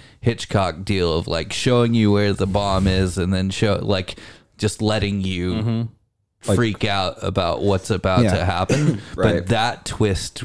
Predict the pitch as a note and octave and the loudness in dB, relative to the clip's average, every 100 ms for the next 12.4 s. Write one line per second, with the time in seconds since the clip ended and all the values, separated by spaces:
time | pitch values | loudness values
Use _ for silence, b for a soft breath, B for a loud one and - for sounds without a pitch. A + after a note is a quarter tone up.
0 | - G2 E2+ F2 - - B B B F#2 | -2 0 0 -2 -8 -12 B B B -6
1 | F#2+ G#2 G#2+ G#2 F#2+ F2+ F#2 F#2 F#2+ F#2 | -2 2 4 4 2 2 0 -2 -4 -2
2 | F#2+ F#2+ F#2 E2+ C2 G#2 - _ _ _ | -2 0 -2 -4 -6 -8 -12 _ _ _
3 | _ _ _ _ - A2+ G#2+ E2 - - | _ _ _ _ -2 0 2 0 -4 -10
4 | - - _ _ _ _ _ _ _ - | -12 -16 _ _ _ _ _ _ _ -4
5 | G2+ F#2 - C3+ A#2 G2+ F#2+ G2 - - | -2 -2 -2 2 2 2 0 -2 -4 -2
6 | - - - A#2+ F2 - - - - C3 | -2 -4 -2 0 0 -4 -12 -20 -4 -2
7 | C3 - A#2+ B2 A#2+ C3 C3 C3+ G#2+ - | -2 0 2 2 2 4 4 2 2 2
8 | B2 G2+ E2+ - A#2 A2 C3 E2 F2 G#2+ | 4 4 0 0 4 4 4 0 2 2
9 | G#2+ - - C3+ - A2 C3+ A#2 G2+ A2+ | 2 2 0 0 2 4 6 6 4 4
10 | F#2+ - - A2+ A#2 A#2 A#2 A#2 A2+ A2 | 4 2 -2 2 4 6 4 4 4 6
11 | G#2+ G2+ G2 F2 F#2 - - A#2+ B2 A2 | 6 6 4 2 -2 -12 -4 2 6 4
12 | - - - | 2 -4 -10